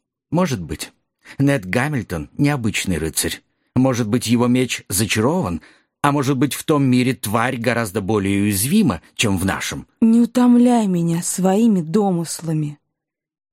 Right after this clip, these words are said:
Speaker 2: Королева встала и подошла к хрустальному шару. Он нашёл друга?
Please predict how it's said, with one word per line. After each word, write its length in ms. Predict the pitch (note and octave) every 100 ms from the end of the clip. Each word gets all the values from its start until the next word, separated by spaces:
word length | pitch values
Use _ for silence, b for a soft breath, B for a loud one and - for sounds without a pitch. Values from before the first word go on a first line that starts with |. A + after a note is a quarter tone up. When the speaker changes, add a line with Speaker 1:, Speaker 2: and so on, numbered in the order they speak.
| _
Speaker 2:
Королева 400 | - F#3+ F#3 F3+
встала 380 | E3+ - A#3 A#3+
и 40 | A3
подошла 440 | E3 E3+ - G3+
к 60 | -
хрустальному 640 | G3 - - F3+ F3+ F3+
шару. 400 | - F#3 F3 E3+ _ _ _ _ _ _
Он 440 | G3+ G3 G3 F#3 F3+ _ _ _
нашёл 460 | G3 G3 - C#4 C#4
друга? 540 | G3+ F#3 E3 D#3 E3+